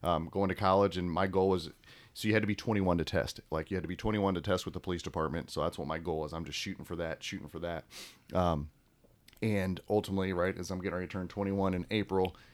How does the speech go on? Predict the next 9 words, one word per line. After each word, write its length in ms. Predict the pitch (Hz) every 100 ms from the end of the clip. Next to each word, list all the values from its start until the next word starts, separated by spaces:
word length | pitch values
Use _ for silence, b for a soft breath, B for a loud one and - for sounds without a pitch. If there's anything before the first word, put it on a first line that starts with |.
| b b -
um, 480 | 92 87 87 85 90 -
I 160 | 90
hear 360 | 92 85 101 92
that 180 | 92 90
Alton's 300 | 90 82 87
gonna 180 | 90 82
test 340 | - 90 -
in 100 | 85
March. 560 | 82 82 76 - - -